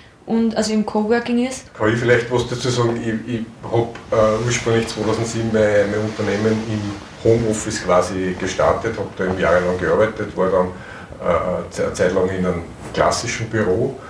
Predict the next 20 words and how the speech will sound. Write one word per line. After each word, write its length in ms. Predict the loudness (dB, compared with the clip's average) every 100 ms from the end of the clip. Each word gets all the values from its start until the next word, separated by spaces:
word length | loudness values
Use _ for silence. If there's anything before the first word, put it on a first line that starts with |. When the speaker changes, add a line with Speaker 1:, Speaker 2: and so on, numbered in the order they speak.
| -14 -16 -4 0
Speaker 2:
und 300 | 2 2 2
eben 140 | 0
seit, 240 | -2 -4
äh, 500 | -4 -8 0 2 2
zwanzig 580 | 2 2 2 2 -6 -8 -4
im, 360 | -2 -2 -2
im 120 | -4 -2
Coworking 720 | -2 2 2 0 0 -2 -2
Space. 480 | -6 -4 -4 -2 -6 -12 -14 -14 -14 4
Der 260 | 6 6 2 -4 -16 -2
Unterschied 580 | 2 4 2 2 -2 -2
ist 400 | -2 -4 -8 -12 -16 -16 -16 -8
grundsätzlich 760 | -2 0 2 -2 -2 -6 -6 -12 -6
der, 280 | 2 2
wie 60 | 2
es 140 | 0
auch 260 | 4 4 2 -2 -14 -16 -18 -18 -20 -20 -20 -16 -16 -18 0
bei, 180 | 2 2 2
bei 120 | 2
einer 160 | 2